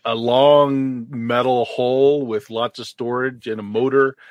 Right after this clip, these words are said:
and a computer setup. There's, there's no conveniences for a human body aboard this thing because it's not meant to ever have had a crew. <clears throat>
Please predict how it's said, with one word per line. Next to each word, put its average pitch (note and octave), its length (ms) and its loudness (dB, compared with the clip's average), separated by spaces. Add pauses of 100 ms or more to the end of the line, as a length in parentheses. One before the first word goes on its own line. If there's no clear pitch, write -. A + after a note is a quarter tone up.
(140)
and G#2+ 280 -10
a G#2 40 -10
computer A#2 440 -10
setup. G#2+ 400 -6
There's, G#2 260 -6
there's A2+ 240 -10
no B2 240 -2
conveniences A#2+ 880 -8
for A2 160 -8
a G#2 100 -6
human A2 300 -10
body G#2 320 -4
aboard G2+ 380 -8
this F#2+ 160 -18
thing F#2+ 220 -16
because G2 200 -18
it's G#2 140 -14
not G#2+ 200 -8
meant A2 280 -10
to G#2+ 100 -12
ever G2 300 -8
have F#2 160 -18
had F#2+ 200 -8
a F#2 60 -12
crew. G2 440 -12
<clears throat> - 40 -20